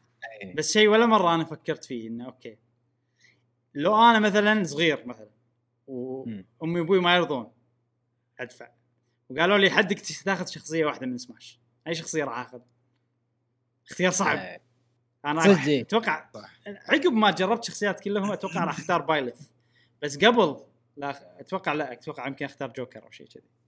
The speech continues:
Speaker 1: مم.
Speaker 3: مم.
Speaker 2: زين.
Speaker 3: أتوقع من من إذا إحنا صغار.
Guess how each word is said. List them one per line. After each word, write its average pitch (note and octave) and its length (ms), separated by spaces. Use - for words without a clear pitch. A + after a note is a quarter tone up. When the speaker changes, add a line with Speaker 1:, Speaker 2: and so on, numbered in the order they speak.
Speaker 1:
مم. B2 440
Speaker 3:
مم. B2+ 60
Speaker 2:
زين. B2 160
Speaker 3:
أتوقع F#3 480
من D#3+ 200
من A2 320
إذا A#2 80
إحنا A#2 160
صغار. A2+ 520